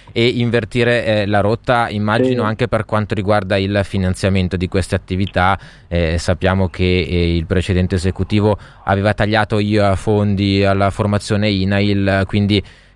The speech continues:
Speaker 2: Mm.
Speaker 1: vorrà anche un contributo economico, eh, sostanzioso per poi finanziare questo piano.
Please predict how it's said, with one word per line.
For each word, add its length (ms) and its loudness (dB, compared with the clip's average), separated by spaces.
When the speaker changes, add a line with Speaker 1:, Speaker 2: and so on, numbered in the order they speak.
Speaker 2:
Mm. 100 4
Speaker 1:
vorrà 220 0
anche 160 -4
un 80 -2
contributo 560 -2
economico, 1040 0
eh, 160 2
sostanzioso 920 0
per 240 0
poi 260 0
finanziare 600 0
questo 280 -4
piano. 500 0